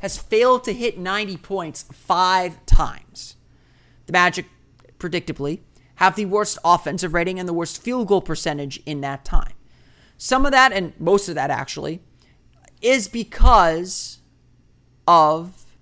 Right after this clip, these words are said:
Aaron Gordon and Evan Fournier being out. Of course, they've missed the last, of course, Evan Fournier has missed the last five, uh, six games now.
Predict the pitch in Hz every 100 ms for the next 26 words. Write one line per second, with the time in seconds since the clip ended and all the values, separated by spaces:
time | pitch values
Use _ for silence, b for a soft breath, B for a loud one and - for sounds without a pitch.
0 | _ _ _ _ _ _ _ _ _ _
1 | _ _ _ _ _ _ - 190 196 170
2 | 170 165 156 151 143 214 196 143 131 123
3 | - _ _ _ _ - 147 - 127 123
4 | 131 - 139 135 135 - _ - 147 -
5 | 147 - 160 143 156 156 147 139 147 151
6 | 143 139 - 135 120 185 - 143 - 165
7 | - 135 131 135 127 147